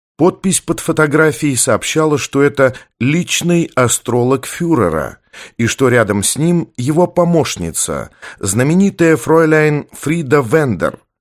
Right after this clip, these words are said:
Второй мужчина в очках с металлической оправой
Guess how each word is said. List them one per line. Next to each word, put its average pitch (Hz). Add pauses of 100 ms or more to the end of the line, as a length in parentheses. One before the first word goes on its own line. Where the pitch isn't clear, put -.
(200)
Второй 101
мужчина 156 (180)
в 90
очках 131
с -
металлической 127
оправой 123